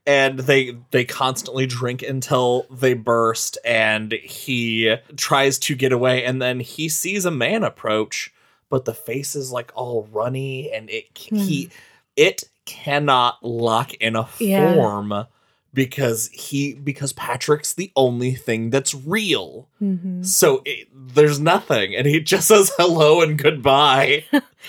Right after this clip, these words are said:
Speaker 2: Well, in the voice of Bev's dad, which
Speaker 1: Well, he doesn't hear it in the voice
Speaker 2: No,
Speaker 1: of
Speaker 2: but
Speaker 1: Bev's
Speaker 2: Bev
Speaker 1: dad.
Speaker 2: does.
Speaker 1: Yeah.
Speaker 2: Yeah, which is horrible.
Speaker 1: Because that's how she,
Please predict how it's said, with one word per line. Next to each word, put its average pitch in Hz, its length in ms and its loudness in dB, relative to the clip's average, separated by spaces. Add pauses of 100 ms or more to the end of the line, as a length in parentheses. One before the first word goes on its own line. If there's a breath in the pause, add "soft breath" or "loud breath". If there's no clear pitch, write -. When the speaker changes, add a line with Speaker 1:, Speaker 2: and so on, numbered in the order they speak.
(160 loud breath)
Speaker 2:
Well, 240 180 4
in 269 120 2
the 262 80 2
voice 226 340 2
of 190 220 -2
Bev's 175 340 -2
dad, 156 380 -6
which - 340 -8
Speaker 1:
Well, 123 440 2
he 208 160 0
doesn't 131 180 2
hear 107 160 -2
it 208 80 -6
in 208 60 -10
the 214 60 -8
voice 254 160 4
Speaker 2:
No, 262 120 6
Speaker 1:
of 220 60 4
Speaker 2:
but 196 60 2
Speaker 1:
Bev's 185 140 -2
Speaker 2:
Bev 208 200 4
Speaker 1:
dad. - 80 -2
Speaker 2:
does. 156 380 -4
Speaker 1:
Yeah. - 340 -2
Speaker 2:
Yeah, 165 280 -4 (120)
which 185 160 -10
is 175 80 -6
horrible. 170 580 -6 (380)
Speaker 1:
Because 123 280 0
that's 107 460 -4
how 104 180 -4
she, 107 360 -8